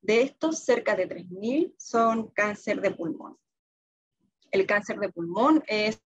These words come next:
más común sobre los cincuenta y sesenta años de edad y afecta más a hombres que a mujeres. Según cifras pertenecientes a la Organización Mundial de la Salud, en el año dos mil veinte fue el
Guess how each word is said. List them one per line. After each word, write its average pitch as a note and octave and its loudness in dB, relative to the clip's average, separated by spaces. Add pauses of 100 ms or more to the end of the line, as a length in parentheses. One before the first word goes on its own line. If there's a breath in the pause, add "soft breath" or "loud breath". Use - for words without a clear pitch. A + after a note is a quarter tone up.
(240)
más G3 -4
común G#3 -2
sobre G#3+ 2
los F#3+ 4
cincuenta G#3+ 0
y A#3 2
sesenta G3 -2
años F3+ 0
de E3+ -8
edad F#3+ 0 (380 loud breath)
y G#3+ 0
afecta B3+ 0
más A#3+ 0
a G#3+ 0
hombres C#4 0
que - 2
a C4 4
mujeres. - -4 (280)
Según A3+ 2
cifras D4 -2
pertenecientes A3+ -2
a G#3+ 2
la G3 2
Organización F#3 -4
Mundial F3+ 2
de F3+ 2
la E3+ 0
Salud, F#3 -4 (300 soft breath)
en A3+ 4
el G#3 4
año G#3+ 0
dos G3 -10
mil C4 -6
veinte C#4 4
fue G#3 -6
el - -10